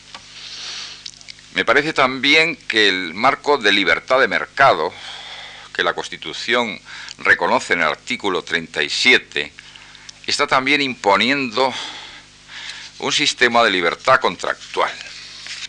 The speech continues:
Este tema del artículo treinta y siete me parece que lo trató el Tribunal Constitucional muy al principio en una sentencia sobre los centros de cargas del País Vasco, en que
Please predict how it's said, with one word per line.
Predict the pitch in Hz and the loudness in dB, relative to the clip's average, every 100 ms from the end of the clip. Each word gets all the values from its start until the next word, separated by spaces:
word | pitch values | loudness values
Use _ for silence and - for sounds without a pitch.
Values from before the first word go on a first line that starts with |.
| - - - - - - - - - | -16 -18 -18 -16 -16 -16 -20 -20 -10
Este | - 156 | -4 0
tema | 160 127 | 2 4
del | 101 | 2
artículo | 85 135 131 101 | 0 -4 -2 -2
treinta | 98 87 90 | -4 -6 -6
y | 85 | -4
siete | - 147 - 90 | -2 -2 -2 -6
me | 90 | -4
parece | 98 123 127 | -2 -2 -2
que | 101 | -4
lo | 92 | -2
trató | 87 - 131 101 | -4 0 0 0
el | 87 | -2
Tribunal | - - 90 107 123 | -8 -10 -4 -2 -2
Constitucional | 104 98 90 87 107 117 | -8 -8 -6 -2 0 -2
muy | 98 98 | 0 -2
al | 95 | -2
principio | 82 76 - 127 - 76 76 76 - - - - - | -6 -8 -2 -2 -2 -4 -4 -6 -16 -16 -16 -18 -8
en | - 98 | -4 0
una | 135 | 0
sentencia | 110 98 - 120 - 92 | -2 -2 -2 -2 -2 -4
sobre | 85 80 | -4 -6
los | 78 | -6
centros | 127 131 92 | -6 -4 -2
de | 85 | -2
cargas | - 123 87 73 | 0 0 0 -2
del | 78 78 | -6 -8
País | - 95 104 82 | -2 -2 -2 0
Vasco, | 110 - - 73 - - - - - - - - - | 0 0 -10 -14 -14 -20 -20 -18 -16 -16 -16 -20 -8
en | - 98 92 - | -4 -4 -8 -8
que | 98 95 90 87 | -2 2 2 0